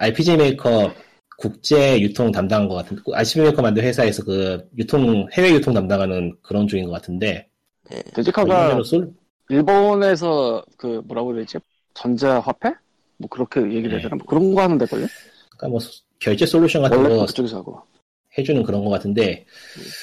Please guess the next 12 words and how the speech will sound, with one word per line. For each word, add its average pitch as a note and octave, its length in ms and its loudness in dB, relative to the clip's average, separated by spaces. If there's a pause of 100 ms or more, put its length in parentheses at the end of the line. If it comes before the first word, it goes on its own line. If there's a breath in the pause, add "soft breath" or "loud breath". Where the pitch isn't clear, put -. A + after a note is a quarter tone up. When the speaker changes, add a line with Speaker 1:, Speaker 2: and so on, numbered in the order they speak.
(120)
Speaker 1:
근데 C3 220 0
왜 A2+ 220 2
일본 A2+ 360 2
회사가 B2 320 0
본사를 G#2+ 320 -2
일본에 G2 360 0
두고 F#2+ 200 -2
한국에서 E3 500 0
문상으로 G2+ 500 -2
스팀 - 240 -4
올렛을 G2 260 0
팔지? F2+ 460 -10